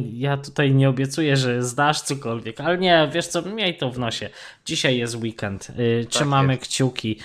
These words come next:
Speaker 1: Odpręż się, dziewczyno. Y, piękne, piękne te zdjęcia.
Speaker 2: Dziękuję.
Speaker 1: Opowiadaj, bo chcę patrzeć i słuchać.
Speaker 2: <laughs> Nie no, że powiem, o dobra, pokażę wam coś, coś ciekawego. Zobaczymy, czy będę miał tutaj na tym laptopie.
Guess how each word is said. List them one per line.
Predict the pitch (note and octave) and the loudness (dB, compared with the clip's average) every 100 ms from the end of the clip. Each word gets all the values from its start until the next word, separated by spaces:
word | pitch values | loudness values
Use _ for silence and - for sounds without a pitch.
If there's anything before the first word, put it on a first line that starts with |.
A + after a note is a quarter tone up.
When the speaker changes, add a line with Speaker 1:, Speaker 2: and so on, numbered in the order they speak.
| - _ _ | -16 _ _
Speaker 1:
Odpręż | C3 B2+ - A2 G#2 - | 0 0 -2 -4 -4 -4
się, | - G#2 | -6 -6
dziewczyno. | G#2+ - G#2+ G#2 - _ - - _ | -6 -6 -6 -6 -8 _ -20 -20 _
Y, | B2 A#2 A#2 A2+ A2+ - G#2+ B2 A#2 - _ | -2 0 2 2 0 -4 -8 -8 -10 -16 _
piękne, | - F#3+ F#3 C#3 - G#2 G2+ - _ _ _ | 4 4 4 0 -4 -6 -6 -12 _ _ _
piękne | - C#3+ C3+ - G2+ | -2 0 0 -4 -6
te | G#2 G2+ | -6 -8
zdjęcia. | - A#2 | -6 -2
Speaker 2:
Dziękuję. | D3 C#3 | 0 4
Speaker 1:
Opowiadaj, | E3 E3+ E3+ A#2 G2+ G2 - - - _ | 4 6 6 6 -2 -4 -10 -20 -20 _
bo | A#2+ | -12
chcę | A2+ - - | -10 -8 -2
patrzeć | B2+ - G#2+ G2+ | -2 -2 -6 -8
i | A2+ | -8
słuchać. | - B2 - - - | -6 -6 -8 -6 -6
Speaker 2:
<laughs> | - C#3+ - _ _ - - - - _ - _ - _ | -4 -4 -6 _ _ -20 -20 -20 -20 _ -20 _ -20 _
Nie | F#3 G3+ D#3+ | -14 -10 -6
no, | A#2 - - A#2+ | -6 -6 -12 -8
że | D#3 | -8
powiem, | - A3+ G#3+ - - | -6 -6 -8 -10 -14
o | D3 | -8
dobra, | C3+ G#2 - _ _ - | -4 -4 -8 _ _ -16
pokażę | C3 B2 F#2 D#2+ | -8 -4 -4 -8
wam | D2+ | -14
coś, | - - - _ _ | -20 -20 -20 _ _
coś | - A2 | -14 -12
ciekawego. | G#2 G2+ F#2 F2+ G2 A2+ - _ _ _ _ _ - _ _ - | -10 -10 -8 -6 -4 -6 -10 _ _ _ _ _ -20 _ _ -20
Zobaczymy, | - G#2+ G#2+ F#2+ | -6 -6 -4 -12
czy | F#2 | -12
będę | G2+ G2 | -12 -10
miał | |
tutaj | F#2+ - G2 | -12 -12 -10
na | F#2 | -10
tym | F#2 | -10
laptopie. | F2+ - F2 - G#2 A2 | -10 -10 -12 -10 -6 -6